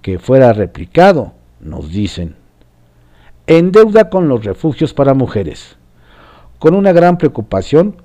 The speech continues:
encima se quedaron algunas legisladoras porque, de acuerdo con el Instituto Nacional de Desarrollo Social,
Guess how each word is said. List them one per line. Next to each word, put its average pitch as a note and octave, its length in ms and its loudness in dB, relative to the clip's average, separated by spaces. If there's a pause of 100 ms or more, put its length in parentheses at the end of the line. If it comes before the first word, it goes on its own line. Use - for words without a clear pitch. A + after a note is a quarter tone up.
(160)
encima F#2 640 -4
se G#2+ 200 -6
quedaron G#2+ 360 -4
algunas G2 420 -6
legisladoras F2+ 680 -6 (300)
porque, D3 260 0
de F#3 60 4
acuerdo G#3 420 2
con D3 180 -2
el A2+ 80 -2
Instituto B2 440 -8
Nacional B2+ 420 -4
de C3 100 -2
Desarrollo G2+ 460 -6
Social, C3+ 460 -4